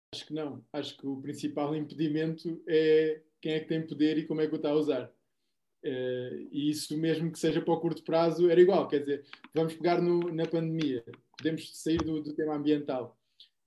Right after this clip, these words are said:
O que seria mais benéfico para todas as pessoas era neste momento, por exemplo, uma vacina ser de distribuição gratuita, eh, e de compra gratuita do ponto de vista de não haver propriedade intelectual sobre,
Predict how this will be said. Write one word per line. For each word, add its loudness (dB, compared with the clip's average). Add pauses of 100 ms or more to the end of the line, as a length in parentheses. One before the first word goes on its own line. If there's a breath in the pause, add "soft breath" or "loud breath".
(160)
O -2
que -10
seria 6
mais 2
benéfico 0
para 4
todas -2
as -2
pessoas 4
era 2
neste 0
momento, 2
por 2
exemplo, 2
uma 0
vacina 2
ser 0
de -4
distribuição -2
gratuita, 0 (400 soft breath)
eh, 6
e 2
de -8
compra 2
gratuita 0 (500)
do -10
ponto -4
de -14
vista -2
de -4
não 0
haver 0
propriedade 0
intelectual 0
sobre, 2